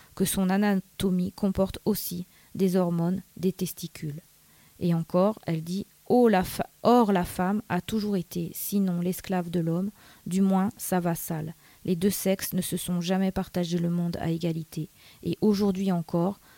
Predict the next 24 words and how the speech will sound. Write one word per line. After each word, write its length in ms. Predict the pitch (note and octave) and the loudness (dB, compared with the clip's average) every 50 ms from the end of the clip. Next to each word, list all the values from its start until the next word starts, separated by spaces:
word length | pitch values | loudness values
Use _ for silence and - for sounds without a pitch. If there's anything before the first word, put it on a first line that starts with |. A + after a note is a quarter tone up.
| - _ - | -20 _ -6
bien 180 | F3 F#3 G3 F#3+ | -2 0 0 0
que 120 | - F#3+ | 0 -2
sa 180 | - - E3+ - | -4 -4 -4 -2
condition 480 | - F#3+ G3 F#3+ G3+ - - F#3+ F3+ | 0 0 0 0 -2 -4 -2 -4 -4
soit 160 | - - F3 E3 | -4 -4 -4 -4
en 80 | D#3+ | -4
train 180 | - - F#3 F#3 | -4 -2 -2 -2
d'évoluer, 500 | F3+ F3+ E3 E3 D#3 D3+ D#3 D#3 - - - - - - - - | 0 -2 -2 -2 -4 -4 -4 -6 -8 -8 -14 -20 -20 -20 -12 -6
la 140 | - E3+ E3+ | -4 -4 -4
femme 340 | - - F#3 F#3 G3 G3+ - - | -2 -2 0 0 0 0 -2 -2
est 140 | - F3 F3 | 0 0 2
lourdement 500 | F#3 F#3 F#3 F3 F3+ F3 F3 F3 F3 - - | 2 0 0 0 0 0 0 -2 -2 -4 -2
handicapée. » 640 | E3+ F3 E3 E3+ E3 - D#3+ - - - A2+ G#2+ - _ _ _ _ _ _ _ _ _ _ _ _ _ _ - _ _ _ - - - - - - - - - - - | -2 -2 -2 -4 -6 -8 -10 -10 -8 -10 -10 -10 -10 _ _ _ _ _ _ _ _ _ _ _ _ _ _ -20 _ _ _ -8 -8 -8 -8 -8 -20 -20 -20 -20 -8 -2
Donc, 160 | F#3+ F#3+ F3 | -2 0 0
f-, 120 | E3 - - | -2 -8 -6
pour 160 | - G3 F3+ - | -4 -4 0 2
conclure, 540 | A#3 G#3+ - - G#3+ A#3+ B3+ C#4 A#3+ - - - | 2 0 2 2 2 4 4 4 4 2 -2 0
euh, 520 | C3+ F#3 F#3 F3+ F3+ F3 F3 E3+ E3+ E3 E3 | 2 2 4 4 4 4 4 2 2 2 2
on 40 | F3 | 2
voit 160 | E3+ G3+ G#3 | 2 2 2
que 120 | - G#3+ G3 | 4 4 4
le 140 | F#3 F#3 | 6 6
genre 340 | F3+ F3 F#3 A3 A#3 B3+ A#3 - | 4 4 2 2 2 2 2 0
est, 160 | - F3 E3+ | 0 -2 -2